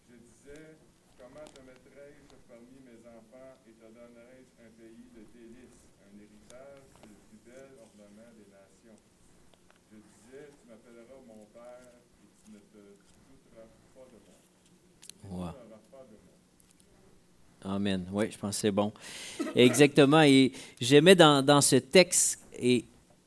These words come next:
Speaker 2: Dieu, lui, qu'il est parfait. Euh, l'Esprit, lui, qui nous rappelle toujours, nous convainc de péché. Mais heureusement, Dieu n'est pas seulement que cet Esprit-là. Dieu est,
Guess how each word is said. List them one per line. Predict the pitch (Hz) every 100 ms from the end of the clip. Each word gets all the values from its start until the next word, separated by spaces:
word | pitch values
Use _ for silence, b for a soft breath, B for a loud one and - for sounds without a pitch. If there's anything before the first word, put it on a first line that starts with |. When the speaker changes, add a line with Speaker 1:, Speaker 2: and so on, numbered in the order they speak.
| -
Speaker 2:
Dieu, | 127 110 123 143 160 175
lui, | 160 127 143 160 156
qu'il | 127 120
est | 120
parfait. | - 147 - - 110 - _ b b b b b b b b b _
Euh, | 110 113 113 -
l'Esprit, | 139 143 - - 196 226
lui, | 180 185 190
qui | - 147
nous | 139
rappelle | 151 156 175 170
toujours, | 175 147 170 180 175
nous | 147 135
convainc | 170 151 143 156 156
de | 131
péché. | 123 135 131 - 147 147 B B B
Mais | 143 160
heureusement, | 160 170 160 165 214 220 214 b b
Dieu | 135 151 208
n'est | 175
pas | 143 185 190 175 -
seulement | - - 151 151 170
que | 160
cet | 139 131 135
Esprit-là. | 127 - 127 127 131 - _ _ _ _ _ _ _ _ _ _ _ -
Dieu | 120 127 151 156
est, | 131 113